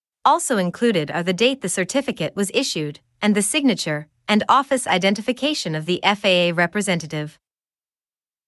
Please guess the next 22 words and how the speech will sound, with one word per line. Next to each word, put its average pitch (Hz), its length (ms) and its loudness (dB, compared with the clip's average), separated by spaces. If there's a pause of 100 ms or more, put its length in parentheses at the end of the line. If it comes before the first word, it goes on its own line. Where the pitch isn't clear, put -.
(120)
A 240 120 2
standard 285 500 2
airworthiness 175 600 2
certificate 202 680 -2
remains 220 480 4
in 185 100 0
effect 180 600 0
if 202 120 -4
the - 160 -2
aircraft 185 540 2
receives 240 480 0
the 185 100 0
required 202 480 2
maintenance 190 680 0 (240)
and 208 120 4
is 202 120 0
properly 262 480 2
registered 170 540 0
in 170 100 2
the 180 80 2
United 180 400 2
States. - 520 -4